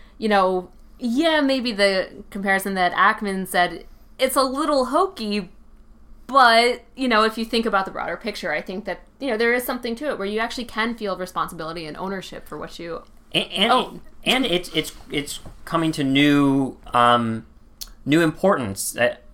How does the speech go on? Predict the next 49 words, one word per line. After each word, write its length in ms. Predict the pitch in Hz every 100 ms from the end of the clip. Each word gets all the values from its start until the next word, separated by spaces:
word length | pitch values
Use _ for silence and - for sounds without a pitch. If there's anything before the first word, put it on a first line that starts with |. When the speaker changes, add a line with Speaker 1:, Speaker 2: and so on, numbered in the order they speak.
| -
Speaker 2:
new 100 | 120
importance. 680 | 101 - 113 98 - - - - - - - - -
Sounds 200 | 131 117
like 100 | 104
a 40 |
terrible 340 | - 113 104
prog 280 | 101 107 104
rock 220 | 104 104
band. 220 | 104 104 - -
It's 160 | - 165
coming 220 | 262 254
to, 80 | 208
to, 280 | - 185 180
to, 380 | - 165 151 151
there's 300 | - 214 208
more, 480 | 202 208 277 320 294 - -
um, 520 | 208 196 185 165 160 - 170
mm, 440 | 202 214 165 123 -
wow. 360 | 135 196 143
Speaker 1:
Greater 320 | - 240 240 277
emphasis, 640 | 220 254 302 - 330 381
Speaker 2:
I, 180 | 156 190
Speaker 1:
greater 300 | 220 220 214
Speaker 2:
I 80 | 160
don't 100 | 156
know 80 | 143
what 100 | 135
I'm 60 |
trying 220 | 131 135 127
to 40 |
say, 140 | 131
but 260 | 120 160 160 - -
there's 200 | 196 247
a 20 |
company, 840 | 254 214 185 147 156 160 170 135 -
<laughs> 100 | -
um, 400 | 247 151 143 143 -
a, 520 | 151 156 143 151 143
a 20 | 131 -
kind 180 | - 165
of 60 | 139
a 60 |
tech 260 | 135 151 139
company 300 | 139 127 120
that, 140 | 131
this 120 | 139 147
was, 120 | 123
like, 120 | 120
a 140 | 117